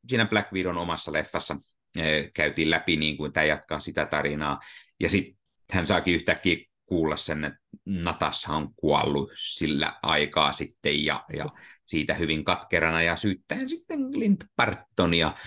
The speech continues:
mikä me sit taas nähtiin vähän Black Widon lopussa, kun eräs, eh, ihminen lähettää häntä vähän niinku sinne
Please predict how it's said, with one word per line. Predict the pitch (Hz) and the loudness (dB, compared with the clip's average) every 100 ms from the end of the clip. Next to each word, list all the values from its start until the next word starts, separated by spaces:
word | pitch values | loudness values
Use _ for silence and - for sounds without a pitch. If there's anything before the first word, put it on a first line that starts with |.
| - - - | -16 -16 -6
mikä | 76 - | -4 -2
me | 87 | 0
sit | 123 - | -2 2
taas | 143 135 139 | 4 6 6
nähtiin | 147 113 113 104 | 4 2 2 6
vähän | 107 101 | 6 6
Black | 110 110 | 4 0
Widon | 117 113 113 | 2 4 4
lopussa, | 120 117 104 - | 4 2 0 0
kun | - 82 | -4 -2
eräs, | 82 90 87 - | 0 0 -2 -6
eh, | - - | -8 -2
ihminen | 85 107 104 101 | 4 6 6 6
lähettää | 107 110 101 - 80 | 4 2 0 0 2
häntä | 82 80 | 0 0
vähän | 78 80 80 | 0 0 -2
niinku | 78 82 | -2 -4
sinne | 82 | -6